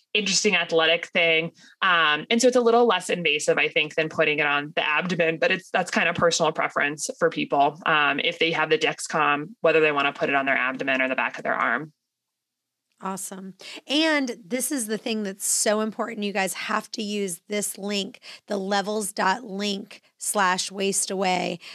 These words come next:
Speaker 2: I will put that into the show notes because right now you guys have a really long wait list. And if you use this link,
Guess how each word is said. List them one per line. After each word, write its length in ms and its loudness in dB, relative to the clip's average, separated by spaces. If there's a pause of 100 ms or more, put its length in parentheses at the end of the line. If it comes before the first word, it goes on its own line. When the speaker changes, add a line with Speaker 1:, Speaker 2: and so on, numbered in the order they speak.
(140)
Speaker 2:
I 160 0
will 160 0
put 380 -6
that 240 -4
into 440 -6
the 140 -6
show 380 -4
notes 440 -6
because 320 -4
right 400 0
now 440 -2 (340)
you 220 0
guys 220 2
have 200 2
a 220 2
really 840 2
long 640 2
wait 240 0
list. 420 -2 (180)
And 160 -4
if 160 -2
you 220 2
use 440 2
this 260 -4
link, 420 -2